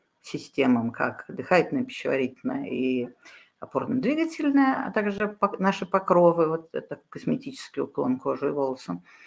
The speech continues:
Ну и потом расскажу, это всё не сегодня, это займёт три-четыре месяца, а, какую можно иметь карманную аптечку, но иногда размером просто вот с ключницу, ну или чуть-чуть побольше, когда вы отправляетесь куда угодно.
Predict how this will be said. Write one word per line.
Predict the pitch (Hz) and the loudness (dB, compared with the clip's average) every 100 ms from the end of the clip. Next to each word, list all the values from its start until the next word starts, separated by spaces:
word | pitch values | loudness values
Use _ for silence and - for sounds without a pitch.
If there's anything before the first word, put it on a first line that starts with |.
| - - _ - | -20 -20 _ 0
Ну | 349 | 4
и | |
потом | 254 254 254 | 8 10 8
расскажу, | 226 - 214 269 254 - _ _ _ _ _ _ _ - | 6 6 8 8 4 2 _ _ _ _ _ _ _ -12
это | 147 135 | -8 -6
всё | - 135 | 0 4
не | 131 | 4
сегодня, | - 185 320 254 139 | 4 6 6 6 -2
это | 139 | -2
займёт | 123 135 120 107 | -4 -4 -4 -6
три-четыре | 120 113 - 147 190 | -14 -14 -12 -6 0
месяца, | 285 311 - 175 180 - - _ | 0 0 -6 -6 -6 -20 -20 _
а, | - 151 147 139 143 - - - - - - - | 0 4 4 4 2 0 -2 -4 -6 -8 -8 -2
какую | 262 294 233 | 4 6 8
можно | 214 196 202 | 8 6 4
иметь | 185 190 - | 2 -2 0
карманную | 175 180 170 160 | 4 4 4 0
аптечку, | 160 - 320 320 - 170 | -2 -2 -2 -2 -4 0
но | 202 | 0
иногда | 208 156 143 170 | 0 0 2 2
размером | 139 151 135 | 0 -4 -4
просто | 131 131 - 110 | -4 -4 -4 -14
вот | 107 _ | -14 _
с | _ | _
ключницу, | - 139 131 - 214 220 240 - - - - _ | -12 -8 -8 -6 -8 -6 -8 -8 -16 -20 -20 _
ну | 240 254 | 4 4
или | 165 | 4
чуть-чуть | - 240 - 151 - | 2 0 0 -4 -2
побольше, | 139 151 285 - 269 247 196 - - | -2 2 2 2 0 0 -2 -8 -12
когда | 226 262 262 | -4 0 2
вы | |
отправляетесь | 185 - 175 208 208 - | 2 2 0 0 -2 -6
куда | 175 156 156 | -8 -4 -4
угодно. | 104 131 - - | -4 -8 -10 -12